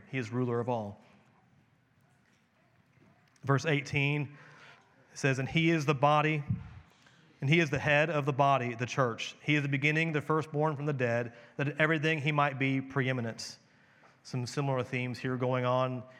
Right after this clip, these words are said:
If you really want to read about Colossians, you, you get into some debates over, is this a hymn or is it not a hymn? Um, I have no idea.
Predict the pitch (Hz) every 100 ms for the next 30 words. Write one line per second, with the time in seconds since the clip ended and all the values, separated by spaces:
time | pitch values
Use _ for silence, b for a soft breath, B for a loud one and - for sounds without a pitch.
0 | B B _ - 135 120 147 151 139 143
1 | 135 139 139 127 131 127 131 135 135 143
2 | 127 127 127 123 123 117 131 127 120 -
3 | 123 120 120 127 131 135 123 117 127 131
4 | 117 117 131 127 113 - 127 135 160 147
5 | 127 120 123 127 131 123 139 147 147 B
6 | B B - 113 107 98 B 120 123 113
7 | 113 117 117 135